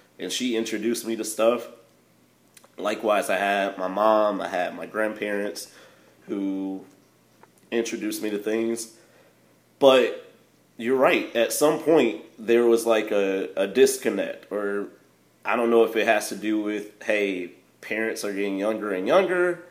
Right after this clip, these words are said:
or grandparents are getting younger and younger. So I saw a video the other day of somebody's grandma,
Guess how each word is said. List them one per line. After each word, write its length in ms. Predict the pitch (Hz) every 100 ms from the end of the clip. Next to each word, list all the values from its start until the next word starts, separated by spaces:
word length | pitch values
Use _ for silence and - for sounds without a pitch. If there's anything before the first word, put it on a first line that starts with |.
| _ _ _ _ _
or 280 | 101 98 92
grandparents 720 | - 107 160 160 175 175 -
are 80 | -
getting 260 | 175 175
younger 300 | 170 - 160 170
and 80 |
younger. 460 | 170 185 175 180 185 - _
So 680 | - - 107 107 104 101 104 - _ _ _ _ _ _ -
I 80 | 101
saw 460 | - 139 127 113 104
a 60 | 101
video 480 | 98 113 123 117
the 100 | 107
other 200 | 104 104
day 260 | 98 107 107
of 120 | 104
somebody's 460 | - 120 110 107 95
grandma, 600 | 85 117 110 98 95 98